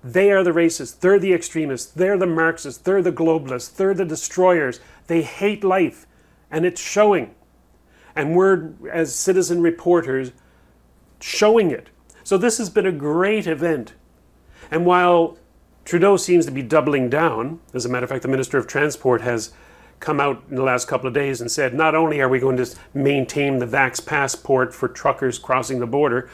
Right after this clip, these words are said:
but we're going to implement it crossing provincial borders as well. We're just now looking into the legality of doing that." So they're doubling down, just like tyrants do.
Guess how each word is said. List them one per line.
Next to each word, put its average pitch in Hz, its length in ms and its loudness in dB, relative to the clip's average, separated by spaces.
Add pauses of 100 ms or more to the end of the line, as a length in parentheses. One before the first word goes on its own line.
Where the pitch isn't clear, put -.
(180)
but 151 140 2
we're 190 160 4
going 175 180 2
to 160 140 2
implement 151 440 -2
it 139 120 -12 (220)
crossing 147 600 -2 (400)
provincial 185 640 2
borders 131 440 2
as 131 160 -2
well. 143 400 2 (520)
We're 135 100 2
just 139 300 -6
now 139 240 0
looking 147 400 2
into 143 240 -4
the 127 80 -2
legality 127 580 -2
of 107 220 -10
doing 190 300 0
that." 104 260 -4 (280)
So 185 160 2
they're 226 160 4
doubling 170 520 4
down, 143 340 2
just 170 240 -2
like 190 160 -2
tyrants 180 440 0
do. 147 280 -4